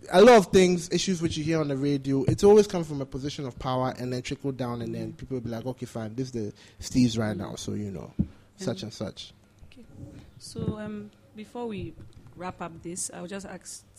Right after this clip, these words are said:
Speaker 2: Andrea and Sina a question. So, Sina, do you think you have this patriarchy thing going on, like, in your space, when you,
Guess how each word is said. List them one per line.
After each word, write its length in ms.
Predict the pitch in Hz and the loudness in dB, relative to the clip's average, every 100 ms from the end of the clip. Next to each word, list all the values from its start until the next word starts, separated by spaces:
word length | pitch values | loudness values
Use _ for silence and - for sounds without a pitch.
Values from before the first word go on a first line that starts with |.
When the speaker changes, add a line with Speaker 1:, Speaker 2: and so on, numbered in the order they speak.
| - - | -20 -14
Speaker 2:
Andrea 360 | 180 170 175 165 | -10 -10 -10 -10
and 140 | 160 | -10
Sina 340 | - 165 165 165 | -12 -12 -12 -14
a 40 | |
question. 420 | - 165 170 170 | -14 -16 -14 -16
So, 180 | 165 175 | -16 -14
Sina, 520 | 160 - 196 175 160 - - - - 175 | -12 -10 -8 -8 -10 -16 -20 -20 -20 -10
do 60 | |
you 80 | 240 | -10
think 480 | - 202 190 185 - | -6 -6 -6 -8 -12
you 420 | 175 170 165 156 - | -12 -12 -12 -14 -12
have 280 | 180 180 165 - - _ - - | -12 -12 -14 -20 -20 _ -20 -14
this 480 | 170 165 - - - _ - | -14 -12 -14 -14 -18 _ -18
patriarchy 680 | 175 165 170 165 165 165 165 - | -16 -14 -16 -16 -16 -16 -16 -12
thing 440 | 165 160 160 165 | -10 -8 -8 -10
going 320 | 175 165 165 | -10 -8 -8
on, 160 | 165 165 | -8 -10
like, 240 | 160 - - - - _ _ _ - | -14 -20 -20 -20 -20 _ _ _ -4
in 260 | 180 175 165 | 0 0 0
your 240 | 170 180 | 0 0
space, 480 | - 170 165 156 180 | -2 -2 -6 -6 -6
when 140 | 196 | -4
you, 100 | 185 | -6